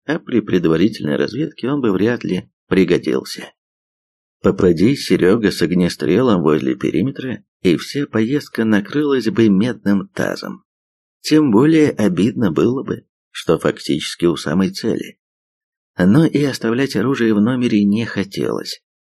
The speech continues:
Встреча с уголовником могла запросто закончиться шмоном помещения в отсутствие хозяина. Так что оставлять П М на сувенир вору птица вовсе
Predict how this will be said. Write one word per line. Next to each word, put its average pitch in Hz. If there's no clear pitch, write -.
Встреча 90
с -
уголовником 78
могла 80
запросто -
закончиться 71
шмоном 92
помещения 131
в 101
отсутствие 104
хозяина. 55
Так 90
что 92
оставлять 92
П 95
М 90
на 95
сувенир 92
вору 85
птица 135
вовсе 113